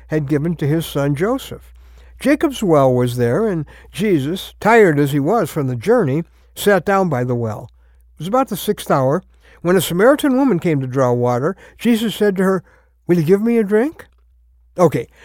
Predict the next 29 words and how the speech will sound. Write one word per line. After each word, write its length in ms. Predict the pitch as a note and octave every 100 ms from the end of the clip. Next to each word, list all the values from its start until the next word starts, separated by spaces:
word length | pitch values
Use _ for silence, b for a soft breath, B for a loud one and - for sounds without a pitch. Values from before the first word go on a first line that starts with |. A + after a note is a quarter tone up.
| B
now 100 | -
if 100 | -
you're 80 | B3+
familiar 320 | - F#3+ F#3+
with 120 | E3+ D#3
this 160 | D#3
story, 340 | - D3 C3 C3
it 60 |
starts 340 | - F3 G3 D#3+
a 60 |
chain 320 | - G3 G3+
reaction 560 | G#3+ E3 C#3 C3 D#3+ D#3 B B
that 120 | C#3+
actually 460 | E3 G3+ - F3 F3+
ends 180 | F3 C#3+
up 160 | D3+
in 100 | D#3
a 60 | C#3+
revival 680 | C3 B2 F3+ C4+ C3+ A2+ b b -
in 160 | E3
this 260 | D#3+ C#3 - -
whole 200 | B3 C#4
Samaritan 560 | - G#3 G#3 G#3 E3+ D#3
community. 600 | F3 F#3 C4+ C#3+ G#2 - b b b b
It 160 | - E3+
happens 520 | F#3+ D4 - D#3 C#3+
as 260 | F#3 F3 D#3
this 220 | F3 -
woman, 440 | G#3+ A3 C3+ F#3+